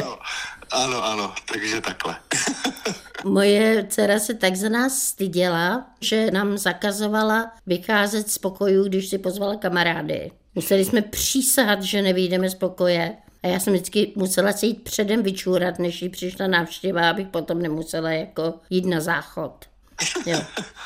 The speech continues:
Speaker 2: No a dokonce jednou nás chtěla přesvědčit, abychom říkali, že nejsme její rodiče. Že ona prostě má úplně jiný rodiče, daleko atraktivnější, kteří žijí v cizině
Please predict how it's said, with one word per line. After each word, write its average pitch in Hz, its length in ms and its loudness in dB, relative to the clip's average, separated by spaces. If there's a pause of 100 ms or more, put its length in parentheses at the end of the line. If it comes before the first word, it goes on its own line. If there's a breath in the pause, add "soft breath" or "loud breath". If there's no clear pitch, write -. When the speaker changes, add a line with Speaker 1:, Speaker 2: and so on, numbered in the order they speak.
(300 loud breath)
Speaker 2:
No 180 200 2
a 196 40 4
dokonce 214 440 2
jednou 190 280 4
nás 202 200 2
chtěla 208 200 -2
přesvědčit, 190 640 -4
abychom 196 300 -2
říkali, 196 320 0
že 208 80 2
nejsme 190 440 2
její 196 340 4
rodiče. 202 500 -4 (320 soft breath)
Že 185 120 0
ona 185 220 4
prostě 196 540 0 (320 loud breath)
má 190 200 4
úplně 220 380 4
jiný 196 440 4
rodiče, 170 400 0
daleko 180 340 2
atraktivnější, 170 1500 0 (380 loud breath)
kteří 196 440 0
žijí 208 240 0
v - 100 -8
cizině 170 600 2